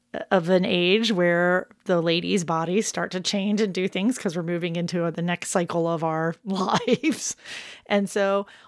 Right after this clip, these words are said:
all of those types of things, and all of those are huge insecurities for me. Huge. Like, my libido dropping is not okay. And you and I have had conversations about this. Like, it's awful for me.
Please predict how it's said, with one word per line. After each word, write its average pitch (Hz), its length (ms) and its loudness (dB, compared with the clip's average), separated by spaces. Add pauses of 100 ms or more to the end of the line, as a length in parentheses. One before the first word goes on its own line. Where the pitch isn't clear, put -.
(120)
all 277 240 2
of 247 120 -6
those 196 240 -4
types 180 260 -8
of 175 100 -10
things, 190 260 -6
and 170 160 -10
all 190 200 -2
of 190 80 -2
those 170 240 -2
are 165 120 -6
huge 196 520 -4
insecurities - 760 -10
for - 80 -12
me. - 300 -12 (220)
Huge. - 640 -6
Like, 175 280 -6
my 202 440 -2
libido 175 720 -2
dropping 175 720 -4 (440)
is 170 240 -4 (240)
not 175 280 -2
okay. - 520 -8 (380)
And 160 540 -2 (100)
you 175 220 0
and 202 100 2
I 180 140 -2
have 170 100 -4
had 165 200 -2
conversations 165 520 -4
about 151 240 -6
this. 160 200 -10
Like, - 160 -4
it's 175 180 -8 (340)
awful 175 300 -2
for - 180 -12
me. - 280 -8